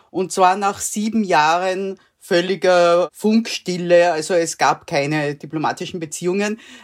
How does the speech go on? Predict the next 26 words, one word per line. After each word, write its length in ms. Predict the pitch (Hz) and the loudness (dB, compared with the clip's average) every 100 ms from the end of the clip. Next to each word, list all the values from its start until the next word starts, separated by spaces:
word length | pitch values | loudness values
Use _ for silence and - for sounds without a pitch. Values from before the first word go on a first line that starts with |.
| - | -8
Was 280 | - 175 196 | -2 -2 0
nicht 340 | 214 247 - | -2 -2 -6
heißt, 400 | 180 156 190 - | -2 0 0 -2
dass 220 | 196 - | -4 -4
diese 180 | 190 175 | -8 -4
Länder 320 | 175 160 175 | -2 0 -2
nicht 240 | 175 170 - | -4 -6 -8
schon 100 | 170 | -2
länger 420 | 160 160 170 160 | 0 2 2 0
miteinander 500 | 170 160 151 147 156 | -2 -2 -2 -2 -4
gesprochen 560 | 151 - 143 127 139 | -10 -8 -8 -6 -8
haben. 200 | 120 120 | -4 -4
Also 200 | 120 131 | -6 -10
die 240 | 151 160 151 - - _ | -10 -8 -8 -12 -20 _
Verhandlungen 720 | 175 - 147 190 214 202 196 | -6 0 2 2 -2 -4 -4
dazu 560 | 180 175 - 190 190 190 _ - | -4 -6 -6 -6 -6 -6 _ -20
haben 420 | - 165 156 170 | -2 0 0 -2
über 300 | - - 175 | -4 -2 0
längere 420 | 165 156 175 156 156 | 0 0 -2 -4 -4
Zeit 300 | 151 131 - | -4 -4 -6
gedauert, 680 | - 135 139 190 220 220 | -2 2 4 4 2 0
haben 160 | 175 151 | -4 -4
in 140 | 151 | -4
Bagdad 500 | 147 135 - 208 185 | 0 -2 -2 -8 -8
teilweise 500 | - 170 165 175 175 | -4 -4 -2 -4 -6
stattgefunden. 1080 | 175 - 151 - 185 - 185 185 175 190 175 | -8 -8 -8 -8 -12 -8 -8 -8 -10 -12 -12